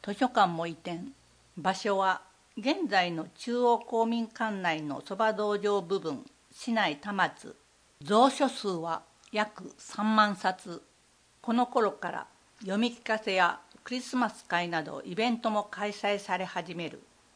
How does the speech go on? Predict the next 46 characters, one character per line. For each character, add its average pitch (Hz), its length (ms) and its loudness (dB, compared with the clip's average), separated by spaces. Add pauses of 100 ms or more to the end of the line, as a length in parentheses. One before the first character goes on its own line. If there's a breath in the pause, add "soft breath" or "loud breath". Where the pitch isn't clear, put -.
(100)
平 277 320 2
成 247 260 0
十 262 280 2
年 190 260 -2
に 175 140 -4
は 151 240 -4 (120)
電 220 220 4
子 262 140 -2
目 240 280 2
録、 180 400 -6 (240)
パ 202 100 -10
ソ 269 160 -4
コ 254 180 4
ン 247 100 2
で 254 100 2
の 220 140 2
検 220 280 -4
索 214 220 0
も 190 180 0
開 175 300 -4
始。 165 360 -10 (540)
図 240 80 -4
書 269 180 4
館 214 280 2
の 185 100 -2
広 196 340 -2
さ 156 160 -4
は 151 220 -8 (200)
百 220 340 -6
九 254 260 0
十 175 160 -2
四 220 300 4
平 240 240 2
方 226 240 4
メ 214 140 0
ー 196 60 -4
ト 170 120 -6
ル - 120 -14
で、 - 240 -8 (540)
現 240 260 6
在 190 220 4
の 156 260 -4 (120)
十 185 260 4
分 233 240 4
の 214 100 8
一、 196 440 -4